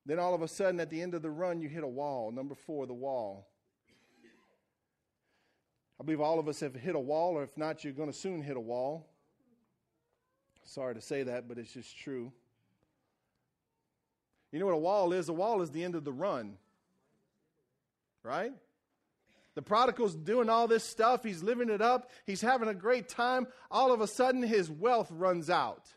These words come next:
And not only that, a famine hits the land. You know the end of the run always stinks, right?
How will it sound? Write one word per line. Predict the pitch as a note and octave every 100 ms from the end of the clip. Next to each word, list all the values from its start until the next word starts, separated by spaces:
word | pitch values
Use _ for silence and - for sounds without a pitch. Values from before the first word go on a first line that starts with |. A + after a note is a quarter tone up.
| _ _ _ _ _ _ _ _ -
And | F3+
not | F#3+ C4 D4
only | C4+ A3
that, | G3+ C#4+
a | A3
famine | E3+ - C#4 D#4+ A3 F3
hits | F3+ F3+ -
the | E3+
land. | D#3+ D#3 B2+ G2 F#2+ _ _ _ _ _ _ _ _ _ _ _ _ -
You |
know | D4 E4+
the | B3+ B3
end | C#4+
of | B3
the | G3+
run | F#3+ A#3+
always | G3+ G#3 F#3 E3 -
stinks, | - G#3 D3+ - -
right? | A#2+ E3 G3